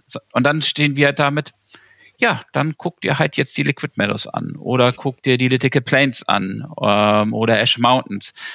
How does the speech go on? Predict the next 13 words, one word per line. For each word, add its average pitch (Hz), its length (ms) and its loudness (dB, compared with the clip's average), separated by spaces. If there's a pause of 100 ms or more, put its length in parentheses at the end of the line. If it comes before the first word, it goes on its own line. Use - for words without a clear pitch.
(240)
als 127 260 0
dass 131 180 0
wir 139 60 4
dann 131 120 2
immer 147 440 4
was - 300 0
haben, 131 440 2
was 120 140 0
der - 80 0
Spieler 123 400 0
als 113 200 -2
Neues 113 440 0
hat, 147 220 -4